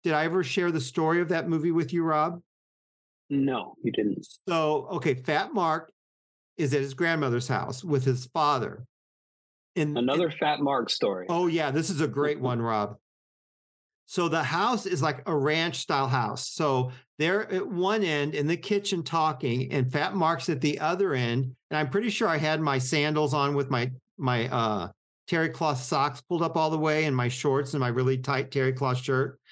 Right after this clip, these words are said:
Speaker 1: And I'm watching this movie. Okay. So in the room I'm watching it at, i-, in, at, there were sliding glass closet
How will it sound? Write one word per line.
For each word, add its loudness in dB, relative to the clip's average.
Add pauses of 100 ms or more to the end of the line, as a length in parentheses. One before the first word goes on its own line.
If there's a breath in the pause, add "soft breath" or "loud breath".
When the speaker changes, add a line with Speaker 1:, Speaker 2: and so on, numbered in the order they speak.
(460 loud breath)
Speaker 1:
And -2
I'm 2
watching 0
this 0
movie. -2 (240)
Okay. 0 (160)
So 0
in 0
the 0
room 0
I'm -2
watching 0
it 0
at, 0 (180)
i-, -2
in, 0
at, -2 (340)
there 0
were 0
sliding 0
glass 0
closet 0